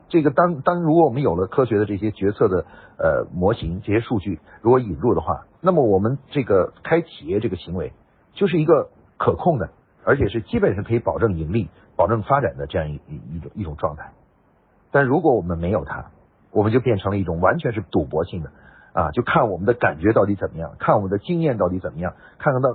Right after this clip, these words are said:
看看环境变化的快不快啊，决定了我们的企业到底能做多久，对不对？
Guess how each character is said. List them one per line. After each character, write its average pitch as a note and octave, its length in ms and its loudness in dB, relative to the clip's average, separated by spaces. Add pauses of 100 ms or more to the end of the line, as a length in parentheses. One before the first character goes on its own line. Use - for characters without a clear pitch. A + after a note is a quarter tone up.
看 D#3 160 -2
看 A#2+ 120 2
环 G#2+ 240 0
境 C#3 140 -2
变 C3 180 4
化 A#2 120 4
的 G#2+ 80 0
快 - 180 2
不 - 80 -14
快 C3 200 0 (340)
啊， F2+ 300 -2
决 A2+ 160 2
定 C3+ 140 -2
了 G#2+ 60 2
我 E2+ 80 0
们 D#2+ 80 -6
的 G2 40 -8
企 - 180 -12
业 F2+ 80 -2
到 G2+ 140 4
底 E2 80 -6
能 E2 120 -6
做 F2 140 -2
多 D#2+ 140 -2
久， - 160 -12 (800)
对 F#2+ 80 0
不 D#2 60 -8
对？ D#2 120 -6